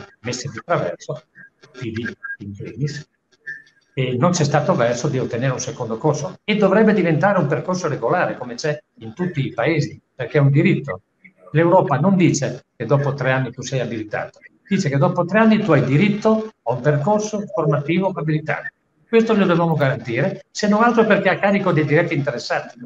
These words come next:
Allo Stato non costa un centesimo. E l'altra questione è quella che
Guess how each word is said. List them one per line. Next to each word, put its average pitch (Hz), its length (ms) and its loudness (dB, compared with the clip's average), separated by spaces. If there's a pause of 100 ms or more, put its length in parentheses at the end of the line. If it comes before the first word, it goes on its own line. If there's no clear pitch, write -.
(280)
Allo 156 140 -2
Stato 190 280 -2
non 151 140 0
costa 160 220 -2
un 131 80 -2
centesimo. - 480 -8 (920)
E 170 120 -2
l'altra 196 340 2
questione 160 720 0 (420)
è 156 100 -2
quella 170 360 2
che 120 380 -4